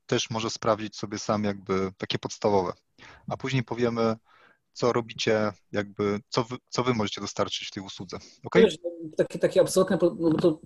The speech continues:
Speaker 2: wi-, większość tych mieszkań jest w stanie deweloperskim w Polsce oddawana, nie? Co też
Speaker 1: No.
Speaker 2: nas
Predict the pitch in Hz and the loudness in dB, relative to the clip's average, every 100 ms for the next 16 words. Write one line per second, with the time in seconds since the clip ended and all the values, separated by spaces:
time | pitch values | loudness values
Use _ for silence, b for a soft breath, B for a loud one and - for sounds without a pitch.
0 | - - - 147 151 170 202 190 - 151 | -20 -12 -2 2 4 4 6 2 4 6
1 | 156 - 156 147 - 143 135 131 127 120 | 6 6 4 4 2 2 4 4 4 4
2 | 113 117 113 110 110 113 110 107 107 - | 2 -2 -4 -4 -2 0 0 -2 -6 -10
3 | 117 127 160 160 123 139 131 | -6 -2 -2 -2 2 4 4